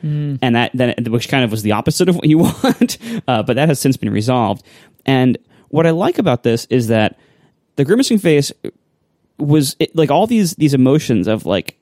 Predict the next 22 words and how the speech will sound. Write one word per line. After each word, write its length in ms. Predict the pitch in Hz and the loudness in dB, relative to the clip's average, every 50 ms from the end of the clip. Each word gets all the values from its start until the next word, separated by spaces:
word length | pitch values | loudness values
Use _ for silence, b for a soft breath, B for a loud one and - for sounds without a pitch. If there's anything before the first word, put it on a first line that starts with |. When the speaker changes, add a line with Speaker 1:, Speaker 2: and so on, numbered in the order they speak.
| _ - | _ -8
Speaker 2:
"Ooh, 320 | 185 208 208 196 190 185 170 | -4 -2 0 0 0 0 0
that's 220 | 131 - - - | -2 -2 -2 -4
painful 540 | - - - 165 170 165 170 160 - 156 143 | -6 -4 -2 0 0 0 0 0 0 0 0
to 60 | 143 | 0
watch," 520 | 147 135 135 147 147 147 131 131 - - - | -2 -2 -2 -2 0 0 -2 -2 -6 -8 -4
or, 240 | - 147 151 139 - - | -2 0 0 0 0 0
"Oh 340 | - 180 185 185 175 165 151 | 2 2 4 4 2 0 0
God, 320 | 123 160 165 165 160 151 | -2 0 0 2 2 0
that's 160 | 139 151 - - | -2 -4 -4 -2
so 200 | - 170 151 120 | -2 0 0 2
awkward." 480 | 98 147 156 - 151 147 135 135 - b b b b b b b b b b b b | 2 0 0 0 0 0 0 0 -2 b b b b b b b b b b b b
Those 240 | - 139 208 254 240 | 0 0 2 2 2
were 100 | 208 135 | -2 -4
very 640 | 107 104 - - - - 185 226 226 226 208 180 160 | -4 -6 -14 -20 -10 -4 -2 0 2 2 2 2 0
hard 280 | 135 123 127 120 107 - | 0 0 -2 -2 -2 -2
to 140 | - 127 104 | -2 -4 -4
express 380 | - - - - 110 104 - | -4 -4 -4 -4 -4 -4 -6
in 100 | 110 101 | -8 -8
text 320 | - - - - - - - | -8 -8 -8 -8 -8 -10 -10
before 280 | - 110 - 170 - | -10 -4 -2 -2 -2
Speaker 1:
Mm-hmm. 100 | - 160 160 | -2 -4 -4
Speaker 2:
this. 200 | 160 - - | -6 -8 -10